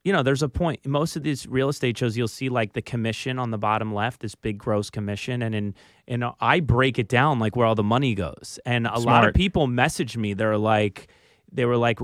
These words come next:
Speaker 1: "Uh, thank you for doing that," because it also, it also, um, helps consumers to chop us down on our livelihood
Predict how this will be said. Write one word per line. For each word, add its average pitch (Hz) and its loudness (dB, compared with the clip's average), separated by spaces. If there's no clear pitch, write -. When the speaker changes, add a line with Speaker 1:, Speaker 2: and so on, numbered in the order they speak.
Speaker 1:
"Uh, 123 2
thank 131 -2
you 135 0
for 127 -2
doing 120 -4
that," 113 -2
because 110 -4
it 143 0
also, 156 -2
it 135 -2
also, 151 -4
um, 120 -6
helps 139 -4
consumers 131 -6
to - -6
chop 117 0
us 113 0
down 117 0
on 113 -2
our 107 0
livelihood 127 0